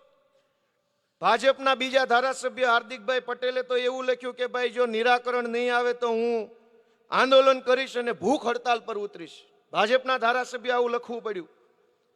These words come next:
આ તારીખ નવ એક બે હજાર છવ્વીસનું છાપું છે ગુજરાત સમાચાર.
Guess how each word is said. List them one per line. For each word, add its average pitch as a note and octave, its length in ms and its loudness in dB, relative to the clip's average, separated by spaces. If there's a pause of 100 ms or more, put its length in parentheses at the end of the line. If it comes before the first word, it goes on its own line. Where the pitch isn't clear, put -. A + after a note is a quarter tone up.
(520)
આ G3+ 120 0
તારીખ A#3+ 400 2
નવ A#3+ 380 4
એક B3+ 220 4
બે A#3+ 160 8
હજાર B3 220 4 (100)
છવ્વીસનું A#3+ 440 -4
છાપું A#3 400 0
છે A3 120 -2
ગુજરાત G#3+ 400 -2
સમાચાર. A3 500 -10